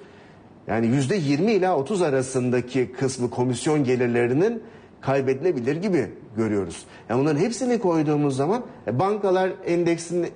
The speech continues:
işte yüzde yirmi beş otuz civarını oluşturuyor. E, bankaya sahip olan holdinglerin de etkisi var. Bunun üzerine işte emtiadan, emtiaya hassas olan bazı,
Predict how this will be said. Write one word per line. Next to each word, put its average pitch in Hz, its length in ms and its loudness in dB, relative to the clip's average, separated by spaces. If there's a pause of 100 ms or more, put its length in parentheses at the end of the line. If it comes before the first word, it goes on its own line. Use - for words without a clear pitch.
işte 139 200 -2
yüzde 156 240 2
yirmi 156 280 2
beş 156 120 0
otuz 147 320 0
civarını 123 640 2
oluşturuyor. 113 540 0 (340)
E, 127 240 -2
bankaya 165 460 2
sahip 147 340 0
olan 143 160 2
holdinglerin 139 640 2
de 120 200 0 (240)
etkisi 107 480 -6
var. 123 240 -2
Bunun 190 240 2
üzerine 180 560 0 (460)
işte 120 240 0
emtiadan, 160 1160 0 (240)
emtiaya 151 480 2
hassas 147 340 -2
olan 139 280 2
bazı, 131 500 2